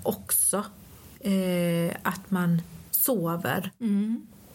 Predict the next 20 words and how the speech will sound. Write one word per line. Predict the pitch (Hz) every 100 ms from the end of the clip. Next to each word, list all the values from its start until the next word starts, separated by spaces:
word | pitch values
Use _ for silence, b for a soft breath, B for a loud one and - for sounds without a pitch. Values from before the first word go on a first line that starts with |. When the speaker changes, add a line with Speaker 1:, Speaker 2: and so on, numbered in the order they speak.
| - - -
Speaker 1:
bra | 190 185 160 170
på | -
natten. | 180 175 - - - - 226 269 185 170 - B B B B
Speaker 2:
Just | 214 202
det. | 226
Speaker 1:
Och | 233
det | 233
här | 240 240
med | 220 233
sömn, | - - - 302 247 370 339 240 226
det | 233
är | 226 220
ju | 196 185
grundläggande | 180 202 208 240 214 185 185 175 165 175 175 185
för | 190 - 185 170 -
att, | 165 - 190
eh, | 180 180 -
vi | 185 202 180 170
ska | 170 - 185
må | 180 175 254